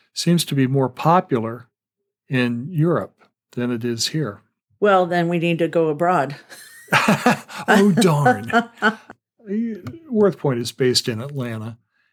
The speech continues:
Speaker 1: And if Delta has a
Speaker 2: Yes.
Speaker 1: big show there and their museum and that sort of thing, that would be a sensible thing to do.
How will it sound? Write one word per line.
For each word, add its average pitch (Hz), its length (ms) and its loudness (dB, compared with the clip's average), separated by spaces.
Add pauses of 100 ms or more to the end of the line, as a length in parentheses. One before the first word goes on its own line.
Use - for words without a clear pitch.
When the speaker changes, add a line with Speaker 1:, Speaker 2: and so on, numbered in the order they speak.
(180)
Speaker 1:
And 135 280 0
if 131 200 -2
Delta 160 340 2
has 160 300 2
a 135 40 0
Speaker 2:
Yes. 123 80 0
Speaker 1:
big 131 200 2
show 139 520 2
there 139 540 2
and 131 320 -6
their 139 220 4
museum 123 560 -2
and 120 80 -6
that 123 80 -8
sort 120 200 -6
of 110 100 -14
thing, 127 200 -6
that 156 140 2
would 135 180 -4
be 120 100 -4
a 113 80 -2
sensible 131 460 0
thing 120 220 -8
to 110 80 -8
do. 113 320 -2